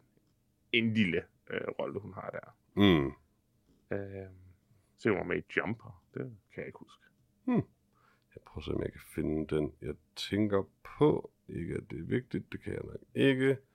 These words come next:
Speaker 1: Alting.
Speaker 2: Øh, never mind. Øh, det er en eller anden... Jeg tror, det er Adventureland. Ja, den er egentlig meget hyggelig. Øhm, det er så vist, så vidt jeg husker, også, øh, jep, en, øh, Jesse Eisenberg-film. Og jeg er ikke specielt glad for
Speaker 1: Ja.
Speaker 2: Eisenberg.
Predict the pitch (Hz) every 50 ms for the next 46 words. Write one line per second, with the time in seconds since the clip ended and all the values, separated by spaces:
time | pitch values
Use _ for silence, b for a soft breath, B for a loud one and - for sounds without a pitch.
0 | _ _ _ _ _ _ _ _ - 101 107 90 - - - - - 117 117 113
1 | 113 110 110 110 110 110 101 92 85 80 71 58 50 50 - - - - - 95
2 | 92 90 85 - 107 101 101 107 104 92 87 85 82 85 85 85 82 80 - -
3 | 95 - - 208 175 131 95 92 95 101 - - 92 76 67 64 65 64 65 85
4 | 117 135 127 101 85 73 69 67 67 71 76 78 - - - 87 95 - _ _
5 | - 82 90 90 87 85 85 78 71 67 57 52 50 95 - _ - - _ _
6 | _ _ - 90 85 90 92 95 90 87 92 87 - - - 92 87 78 82 87
7 | 87 82 - - 82 78 78 80 85 82 - 87 80 - - 85 85 80 - _
8 | - - - - 87 80 80 80 78 71 64 69 76 - - _ _ _ - -
9 | 90 78 87 85 62 76 85 85 - - 80 69 - 67 69 - - - 65 50
10 | 50 50 67 80 82 85 85 - - - - 80 65 80 78 - 107 95 67 80
11 | 82 - - 76 - - 87